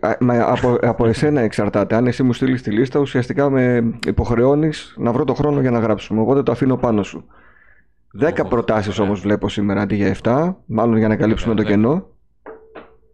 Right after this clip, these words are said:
Speaker 2: Ναι.
Speaker 1: Για
Speaker 2: Θα μπορούσαμε
Speaker 1: πάμε.
Speaker 2: και παραπάνω, αλλά εντάξει, αυτά τα
Speaker 1: Μμμ.
Speaker 2: δέκα είναι μια χαρά, νομίζω.
Speaker 1: Για πάμε να δούμε
Speaker 2: Λοιπόν,
Speaker 1: την,
Speaker 2: πάμε
Speaker 1: ε,
Speaker 2: για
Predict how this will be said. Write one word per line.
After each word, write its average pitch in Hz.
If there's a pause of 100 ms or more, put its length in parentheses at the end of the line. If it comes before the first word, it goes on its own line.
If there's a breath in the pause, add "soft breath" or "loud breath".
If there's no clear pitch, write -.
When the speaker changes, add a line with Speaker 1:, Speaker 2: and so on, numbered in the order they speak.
(280)
Speaker 2:
Ναι. 82 (120)
Speaker 1:
Για 135
Speaker 2:
Θα 135
μπορούσαμε 127
Speaker 1:
πάμε. 156
Speaker 2:
και 113
παραπάνω, 110
αλλά 143
εντάξει, 123
αυτά 113
τα 104
Speaker 1:
Μμμ. 113
Speaker 2:
δέκα 123
είναι 104
μια 98
χαρά, 95
νομίζω. 82 (220)
Speaker 1:
Για 135
πάμε 117
να 110
δούμε 107
Speaker 2:
Λοιπόν, -
Speaker 1:
την, 104
Speaker 2:
πάμε 104
Speaker 1:
ε, 101
Speaker 2:
για 107